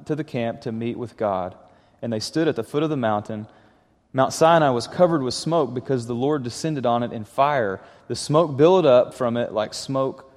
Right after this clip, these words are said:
from a furnace." The whole mountain trembled violently, and the sound of the trumpet grew louder and louder.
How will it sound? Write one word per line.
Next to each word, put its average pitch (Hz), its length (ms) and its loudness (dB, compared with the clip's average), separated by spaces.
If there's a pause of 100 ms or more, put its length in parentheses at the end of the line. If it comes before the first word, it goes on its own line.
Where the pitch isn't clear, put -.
(100)
from 117 140 -8
a 92 80 -10
furnace." - 640 -10 (680)
The 120 120 2
whole 165 260 2
mountain 113 420 -4
trembled 107 520 -8
violently, 101 580 -4 (600)
and 113 120 -6
the 107 60 -8
sound 131 360 -2
of 131 60 -8
the 127 60 -10
trumpet 120 460 -6
grew 113 180 -4
louder 117 640 2 (240)
and 113 220 -6
louder. 95 420 -2